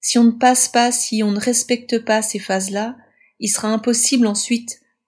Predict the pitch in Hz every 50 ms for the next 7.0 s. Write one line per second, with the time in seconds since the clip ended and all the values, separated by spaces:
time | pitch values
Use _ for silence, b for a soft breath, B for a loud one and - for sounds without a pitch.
0 | _ - 202 208 208 233 226 220 208 202 202 - - 202 202 214 214 220 233 220
1 | 214 - - - - 185 185 202 214 208 214 190 185 208 220 - - - - -
2 | - 180 175 202 196 - 202 185 175 170 175 - - - - _ _ _ _ _
3 | _ _ _ b b b b b b b b b b b _ _ - - 202 190
4 | 226 220 220 233 226 247 214 226 214 - 226 220 208 202 202 202 202 - - 262
5 | 254 254 247 226 208 196 185 - - - - 202 185 202 202 202 - 226 226 220
6 | - - 208 190 190 190 196 196 185 185 190 185 180 180 180 180 180 - - -